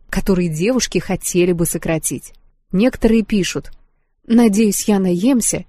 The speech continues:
и этот вещевой голод закончится». Увы, этого может не произойти. Всегда будут более модные, более новые и более дорогие вещи.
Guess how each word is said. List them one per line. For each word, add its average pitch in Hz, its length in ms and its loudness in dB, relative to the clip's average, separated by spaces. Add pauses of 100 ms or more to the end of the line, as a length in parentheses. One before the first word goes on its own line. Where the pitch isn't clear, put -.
(160)
и 277 120 4
этот 233 320 4
вещевой 226 420 -2
голод 196 420 0
закончится». 214 880 -2 (600)
Увы, 190 540 2 (280)
этого 208 400 2
может 190 400 0
не 185 80 2
произойти. 196 760 2 (160)
Всегда 226 500 2
будут 190 300 0
более 175 400 4
модные, 240 580 4
более 175 420 2
новые 220 600 0
и - 180 -4
более 220 400 2
дорогие 175 600 0
вещи. - 380 -4